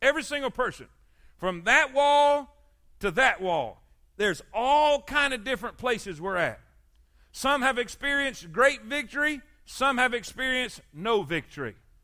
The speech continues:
There are some lost people in here, and there's probably a majority of saved people in here.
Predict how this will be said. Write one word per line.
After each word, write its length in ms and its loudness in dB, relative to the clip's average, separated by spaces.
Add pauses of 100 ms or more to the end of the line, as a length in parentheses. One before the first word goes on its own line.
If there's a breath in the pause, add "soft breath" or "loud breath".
(880)
There 120 4
are 140 6
some 180 -8
lost 320 2
people 300 -4
in 160 0
here, 380 -4 (360)
and 120 -4
there's 180 0
probably 400 2
a 40 -4
majority 500 -2
of 60 -6
saved 300 -4
people 280 -12
in 140 -10
here. 140 -10